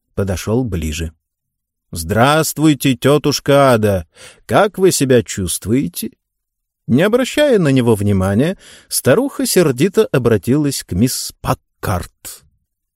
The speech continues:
«Уж и не знаю, о чём вы только думаете, допуская джентльменов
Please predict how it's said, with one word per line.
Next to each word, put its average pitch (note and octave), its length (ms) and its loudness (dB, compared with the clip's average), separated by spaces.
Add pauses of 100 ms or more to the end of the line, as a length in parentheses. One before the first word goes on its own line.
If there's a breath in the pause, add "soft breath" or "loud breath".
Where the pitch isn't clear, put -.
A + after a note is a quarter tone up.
(240)
«Уж - 260 -4
и C#3 60 2
не D#3 180 2
знаю, D3+ 800 2 (320 loud breath)
о A2+ 140 0
чём A3+ 340 0
вы G#3+ 160 0
только G3 460 0
думаете, E3+ 800 0 (160)
допуская E3 680 2
джентльменов B3 840 -4